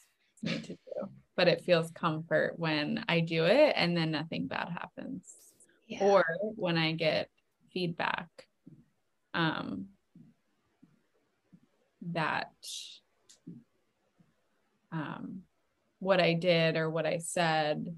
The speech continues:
Speaker 1: wasn't embarrassing and that it helped somebody else.
Speaker 2: What would it be like for you to tell this part that?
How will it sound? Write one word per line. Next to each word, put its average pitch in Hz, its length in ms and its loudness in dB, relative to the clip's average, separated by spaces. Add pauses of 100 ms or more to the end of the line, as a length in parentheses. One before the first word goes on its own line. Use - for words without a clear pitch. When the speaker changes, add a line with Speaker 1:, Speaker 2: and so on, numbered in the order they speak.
(420)
Speaker 1:
wasn't 160 580 -2 (180)
embarrassing 180 840 -2
and 175 140 0
that 160 120 2
it - 80 -2
helped 165 360 -4
somebody - 440 -8
else. - 340 -10 (1400)
Speaker 2:
What 240 240 4
would 294 120 6
it 294 140 4
be 247 140 8
like 226 260 6
for - 240 2
you 190 520 6
to 180 680 2 (1000)
tell 190 240 2
this 180 200 -2
part - 360 -4
that? - 240 -4